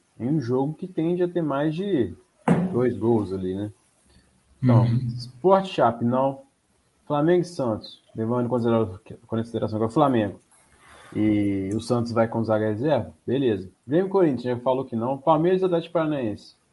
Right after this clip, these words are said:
Speaker 1: Talvez, talvez,
Speaker 2: Uhum.
Speaker 1: pode ser. América e Ceará. Num, num time
Speaker 2: Uhum.
Speaker 1: fazendo dois gols ali? Hum, não sei, acho que não. Juventude São Paulo,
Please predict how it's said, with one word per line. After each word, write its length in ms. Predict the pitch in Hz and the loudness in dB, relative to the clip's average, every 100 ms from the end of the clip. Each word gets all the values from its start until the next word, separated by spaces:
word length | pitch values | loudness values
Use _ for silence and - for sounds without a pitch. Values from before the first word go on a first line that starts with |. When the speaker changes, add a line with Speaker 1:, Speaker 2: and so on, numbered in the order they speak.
| _ _ _ _ _ _ _ _ _ _ | _ _ _ _ _ _ _ _ _ _
Speaker 1:
Talvez, 1080 | 165 185 165 120 131 156 190 - - - _ _ _ | 6 6 6 4 2 0 -4 -12 -20 -20 _ _ _
talvez, 680 | - 143 131 113 127 120 117 | -10 -10 -10 -2 4 6 8
Speaker 2:
Uhum. 260 | 113 117 120 117 - - | 6 6 2 -2 -8 -10
Speaker 1:
pode 260 | 117 131 - | -8 -8 -10
ser. 380 | - 123 151 - _ _ _ _ _ _ | -8 -6 -6 -12 _ _ _ _ _ _
América 420 | 135 147 190 208 190 | -4 2 2 2 0
e 40 | 196 | -2
Ceará. 480 | 190 190 156 113 - - _ _ _ _ _ - 123 | 2 4 4 2 0 -12 _ _ _ _ _ -20 -18
Num, 300 | 139 151 131 127 | -10 -8 -6 -6
num 380 | 113 104 113 190 | -6 -6 0 0
time 240 | - - 147 | 0 0 6
Speaker 2:
Uhum. 60 | |
Speaker 1:
fazendo 420 | 120 113 117 - | 8 8 4 0
dois 220 | 127 127 107 | -2 -4 -4
gols 260 | 123 123 | -6 -4
ali? 300 | 151 196 156 110 110 98 | -4 0 0 -2 -8 -12
Hum, 760 | 120 135 147 147 139 139 139 127 - _ - - - _ _ | -12 -8 -6 -6 -4 -4 -6 -8 -16 _ -20 -20 -20 _ _
não 240 | 117 123 135 | -4 -2 2
sei, 300 | - 110 101 | 6 6 6
acho 200 | 104 - | 2 -2
que 80 | |
não. 320 | 135 131 160 - _ _ _ _ | -2 0 0 -2 _ _ _ _
Juventude 500 | 160 175 202 185 233 | -2 0 0 0 -2
São 220 | - 202 185 | 0 0 0
Paulo, 580 | - 165 135 117 101 | 6 10 10 8 0